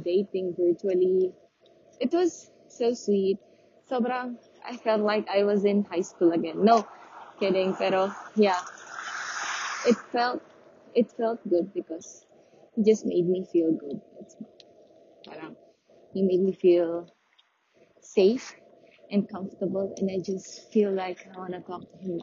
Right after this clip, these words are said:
all the time. And then I really like him. I don't know that much about him. Pero kasi, something that you need to know about me, even if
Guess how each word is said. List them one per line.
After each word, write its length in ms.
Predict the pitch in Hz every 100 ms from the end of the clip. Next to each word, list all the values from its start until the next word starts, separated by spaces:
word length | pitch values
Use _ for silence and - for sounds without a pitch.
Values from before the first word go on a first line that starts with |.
| -
all 100 | 180
the 140 | 160 165
time. 440 | 170 160 160 165 165 - - - - - - -
And 160 | 214
then 180 | 208 220
I 60 | 240
really 320 | 262 269 294
like 260 | 233 226 -
him. 260 | 180 165 175 - - _ _ - - - - -
I 100 | 285
don't 320 | 233 302 302
know 160 | 247 247
that 260 | 208 202 196
much 240 | 180 -
about 340 | 165 165 165
him. 340 | - - 175 190 _ _ -
Pero 200 | 214 233
kasi, 340 | 233 - 175 - _ - _ -
something 500 | - 269 269 277 269
that 180 | 254 247
you 80 | 247
need 220 | 220 208
to 80 | 208
know 140 | 202
about 420 | 185 170 175 180 175
me, 180 | 170 170 - - - -
even 300 | 247 226 240
if 180 | 226